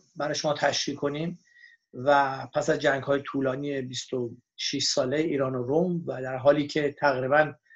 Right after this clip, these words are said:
هر دو ابرقدرت بر روی زانوهاشون افتاده بودند، اه، طوفانی که از، اه، شبه جزیرهٔ عربستان آغاز شد،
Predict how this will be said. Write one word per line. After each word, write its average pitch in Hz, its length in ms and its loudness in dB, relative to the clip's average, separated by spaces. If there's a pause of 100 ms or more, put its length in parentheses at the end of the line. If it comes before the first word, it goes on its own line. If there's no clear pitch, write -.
(240)
هر 143 220 4
دو 139 260 0 (340)
ابرقدرت 135 880 4
بر 139 440 2 (100)
روی 147 200 0
زانوهاشون 143 600 0
افتاده 139 320 -4
بودند، 160 460 0 (600)
اه، 135 100 -2
طوفانی 175 480 2
که 170 120 2
از، 135 320 -2 (360)
اه، 135 240 -6
شبه 147 560 -2
جزیرهٔ 139 380 0
عربستان 139 460 0
آغاز 131 340 -2
شد، 202 380 4